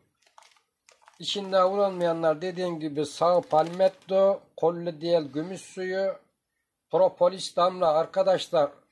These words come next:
güvendiğiniz arıcılardan lütfen ve lütfen bunu alın. Üç beş damla bu yaptığınız karışımın içine atın, için arkadaşlar.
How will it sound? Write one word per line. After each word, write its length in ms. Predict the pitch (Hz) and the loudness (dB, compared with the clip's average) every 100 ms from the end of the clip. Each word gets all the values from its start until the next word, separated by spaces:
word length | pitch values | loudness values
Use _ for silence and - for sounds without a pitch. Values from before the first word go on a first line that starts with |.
| - | -6
güvendiğiniz 600 | 143 185 190 185 185 165 | 2 2 2 -2 -4 -2
arıcılardan 920 | 156 170 165 165 185 180 147 160 147 | 0 2 0 0 4 4 4 0 0
lütfen 500 | 160 175 - 170 156 | -4 -8 -2 0 0
ve 160 | 147 143 | 0 0
lütfen 480 | 185 - 165 165 180 - _ _ _ _ _ _ _ _ _ _ _ _ _ - | -4 -4 0 0 -2 -14 _ _ _ _ _ _ _ _ _ _ _ _ _ -10
bunu 340 | 131 190 196 | -6 0 2
alın. 560 | 165 165 180 180 185 - _ _ _ _ _ _ _ _ _ - | 4 4 4 4 0 -6 _ _ _ _ _ _ _ _ _ -12
Üç 320 | 180 170 156 | -10 -10 -2
beş 300 | 196 170 - | 0 0 2
damla 560 | 185 180 165 160 175 - _ _ _ _ _ _ _ _ _ _ _ _ _ - | 4 4 4 4 4 0 _ _ _ _ _ _ _ _ _ _ _ _ _ -10
bu 200 | 139 175 | -6 2
yaptığınız 640 | 180 175 - 190 175 - | 2 2 0 0 0 -2
karışımın 600 | 165 180 - 175 175 160 | 2 2 0 -2 -2 -4
içine 360 | 165 - 165 | -6 -6 0
atın, 600 | 151 - 165 - 175 160 - _ _ _ _ | 0 0 -2 2 2 2 -4 _ _ _ _
için 320 | 156 - 165 | -16 -8 -2
arkadaşlar. 880 | 147 143 143 156 147 - 135 123 - | 0 0 2 2 2 0 0 -2 -4